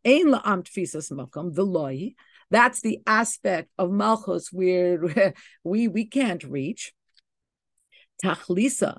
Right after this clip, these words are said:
the Kavanasa. But what's the goal? And what's the intention of crowning Hashem? Lahavi, la'avoida, the Torah, mitzvahs, lishmor, b'shleimus, his chukei hamelech. That's the Loi with a vav. But in the final analysis,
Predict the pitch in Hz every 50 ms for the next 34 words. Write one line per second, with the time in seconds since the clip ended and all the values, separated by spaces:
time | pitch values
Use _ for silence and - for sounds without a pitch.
0 | - 165 175 180 - 185 170 180 170 190 208 202 175 185 269 - - - 330 285
1 | - - _ _ _ _ - _ - 233 233 233 214 196 180 247 294 349 359 -
2 | - - - 262 208 254 262 262 226 - - _ _ _ _ _ - 233 247 254
3 | 247 220 247 330 427 427 - - - 330 302 - - - 269 254 247 247 - -
4 | - 294 349 466 - - - 269 254 202 156 113 - _ _ _ _ _ _ _
5 | _ _ _ _ - 254 262 240 220 190 160 - _ _ _ - - 262 226 233
6 | 208 208 196 180 165 175 160 165 - - - 160 151 156 175 196 220 - _ _
7 | _ _ - - 180 175 165 160 151 180 240 262 269 233 214 254 254 247 247 240
8 | 226 196 180 165 147 135 165 165 151 160 233 247 247 240 214 226 226 226 220 208
9 | - 175 - - - - 220 208 220 202 180 165 165 190 226 240 - - 196 202
10 | 196 - 196 208 226 262 240 - - 220 226 240 233 170 180 160 - - - 214
11 | 233 233 226 226 220 - 160 - - - 214 214 - 214 185 185 196 202 208 208
12 | 208 - 185 180 180 - - - 190 185 180 175 175 180 180 175 170 180 - 165
13 | 156 139 147 131 - - - - - _ _ _ _ _ - - - _ - -
14 | 254 254 254 269 269 - 262 277 294 285 294 285 277 262 262 311 320 302 277 214
15 | - - - - - -